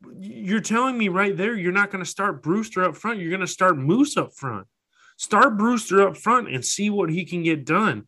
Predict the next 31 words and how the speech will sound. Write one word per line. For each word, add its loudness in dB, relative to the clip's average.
because 2
I 0
don't 2
think -4
he's, -4
I -4
don't 0
think -6
he -4
started 4
a 2
game 0
with 2
the 2
law 6
firm 0
and -2
Ndiaye 0
in 0
the 0
side. -2
I-, 0
if 6
I'm 2
correct 4
on 0
that, 2
I 4
don't 2
think 2
they've, 4